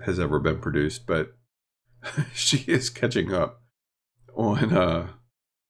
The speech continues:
culturally significant movies, or maybe even not so significant.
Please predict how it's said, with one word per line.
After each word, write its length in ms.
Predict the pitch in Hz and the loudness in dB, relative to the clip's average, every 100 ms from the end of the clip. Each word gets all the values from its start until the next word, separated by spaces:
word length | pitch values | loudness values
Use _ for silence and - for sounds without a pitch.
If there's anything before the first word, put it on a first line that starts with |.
| _ _ _ _ | _ _ _ _
culturally 560 | - 107 98 101 92 90 | -2 0 2 4 6 6
significant 800 | - 80 82 82 85 85 78 82 | 6 4 4 2 2 0 -2 -2
movies, 540 | 92 80 71 73 - _ _ _ _ - | -2 0 -2 -6 -8 _ _ _ _ 2
or 320 | 95 90 92 | 6 6 4
maybe 440 | 95 80 80 85 | 0 4 6 8
even 200 | 80 73 | 6 6
not 220 | 76 80 | 2 2
so 140 | - 73 | 2 -2
significant. 680 | - 73 71 - - 73 | 0 -4 -6 -6 -6 -6